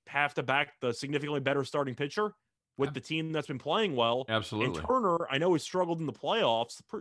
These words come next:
Speaker 1: truth is, the whole team struggled besides Bellinger. Is that fair?
Speaker 2: Yeah, it, it is.
Speaker 1: Like,
Speaker 2: Absol-
Speaker 1: Trey Turner's been terrible.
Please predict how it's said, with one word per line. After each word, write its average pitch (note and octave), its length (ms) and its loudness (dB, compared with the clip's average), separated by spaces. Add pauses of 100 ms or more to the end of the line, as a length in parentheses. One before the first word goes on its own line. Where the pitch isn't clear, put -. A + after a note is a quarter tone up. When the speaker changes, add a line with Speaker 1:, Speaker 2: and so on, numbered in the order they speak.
(120)
Speaker 1:
truth C4 160 -2
is, D3+ 120 -2
the A2+ 80 -2
whole D3+ 220 -2
team G3+ 320 -4
struggled A2+ 380 -4
besides A2 320 -6
Bellinger. A2 500 -6 (1040)
Is B2 160 -6
that A#2+ 100 -2
fair? F#3+ 260 -4 (160)
Speaker 2:
Yeah, A2+ 240 4 (160)
it, G#2 140 2
it A2 220 2
is. B2 220 2
Speaker 1:
Like, G2 120 4
Speaker 2:
Absol- G2+ 80 0
Speaker 1:
Trey F3+ 140 2
Turner's F3 440 0
been F3+ 140 -2
terrible. F#3 760 0